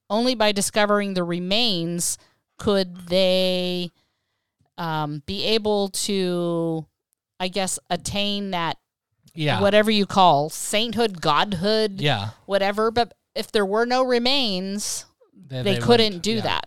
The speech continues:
Speaker 1: And it's like, that was like, whoa.
Speaker 2: Yeah, and, but then, then we think about
Speaker 1: <laughs>
Speaker 2: the motivation. Well, why are you saved? So you could become God?
Speaker 1: Mm.
Speaker 2: Like, that's your motivation, is just to become God. And I don't, like,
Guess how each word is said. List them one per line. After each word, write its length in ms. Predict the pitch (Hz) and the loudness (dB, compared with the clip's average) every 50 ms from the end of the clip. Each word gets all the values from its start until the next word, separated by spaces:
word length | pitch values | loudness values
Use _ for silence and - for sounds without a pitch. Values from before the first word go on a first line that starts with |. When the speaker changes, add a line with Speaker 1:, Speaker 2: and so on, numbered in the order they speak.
| - _ | -8 _
Speaker 1:
And 120 | 190 196 202 | -6 -6 -4
it's 160 | 190 - - | -4 -4 -2
like, 200 | 208 190 180 185 - - - 185 | 0 0 0 -2 -6 -16 -10 -4
that 240 | 196 220 262 - 262 | 0 0 0 0 -2
was 240 | 170 160 151 - - | -6 -6 -6 -6 -6
like, 220 | 151 139 135 - | -6 -8 -8 -8
whoa. 560 | - 170 196 226 247 240 202 175 151 92 - 131 - - _ - | -12 -10 -6 -4 -2 0 0 0 0 0 -2 -4 -8 -12 _ -2
Speaker 2:
Yeah, 220 | 190 214 175 135 | 0 2 2 2
and, 180 | 147 175 170 156 | 2 2 2 2
but 160 | 170 156 143 | 2 2 2
then, 260 | 180 185 180 180 160 156 | 2 2 2 0 -2 -2
then 180 | - 175 196 | 0 2 2
we 100 | 233 277 | 2 2
think 180 | - 202 196 196 | 2 2 2 2
about 280 | 165 151 156 151 139 147 | 4 4 4 4 4 2
Speaker 1:
<laughs> 0 | |
Speaker 2:
the 80 | 147 | 0
motivation. 600 | 147 151 147 143 135 151 160 156 - - 131 127 127 | 2 2 0 0 0 0 0 0 -2 -2 -4 -4 -4
Well, 140 | 139 139 | -2 -2
why 220 | 131 135 143 147 147 | 0 2 4 4 4
are 60 | 147 | 2
you 180 | 143 131 127 117 | 0 -2 -2 -4
saved? 400 | - - 208 226 139 113 104 - | -4 -2 -2 -2 -2 -4 -6 -6
So 100 | - - | -4 -4
you 120 | 127 123 120 | -4 -4 -4
could 120 | - 131 | -6 -8
become 300 | 127 - - 123 113 110 - | -8 -8 -6 -6 -8 -6 -6
God? 360 | - 101 104 113 160 320 359 330 - _ _ _ _ _ _ _ _ _ _ _ _ _ _ _ _ - | -6 -4 -4 -4 -4 -6 -8 -14 -20 _ _ _ _ _ _ _ _ _ _ _ _ _ _ _ _ -14
Speaker 1:
Mm. 240 | 160 156 156 151 139 123 - _ _ _ _ _ _ _ _ _ _ _ | -14 -12 -12 -12 -14 -16 -20 _ _ _ _ _ _ _ _ _ _ _
Speaker 2:
Like, 140 | 135 139 135 | -6 -4 0
that's 200 | 147 147 143 - 170 | 0 0 0 0 2
your 60 | 151 | 2
motivation, 540 | 139 143 139 135 135 135 143 139 151 139 135 | 2 2 2 2 0 0 0 0 0 -2 -2
is 120 | 123 117 | -2 -2
just 140 | 131 123 - | -4 -4 -4
to 60 | 131 | -6
become 280 | 120 113 - 123 117 110 | -6 -6 -4 -4 -6 -4
God. 380 | - 95 82 - - - - - _ _ _ _ _ _ _ _ _ _ - | -6 -8 -10 -12 -14 -16 -20 -20 _ _ _ _ _ _ _ _ _ _ -2
And 240 | 139 139 135 135 147 | 0 0 2 2 4
I 60 | 160 | 6
don't, 300 | 202 214 175 147 147 - _ _ - | 6 4 4 2 -4 -12 _ _ -2
like, 340 | 165 151 151 147 - - | 0 0 0 0 -4 -10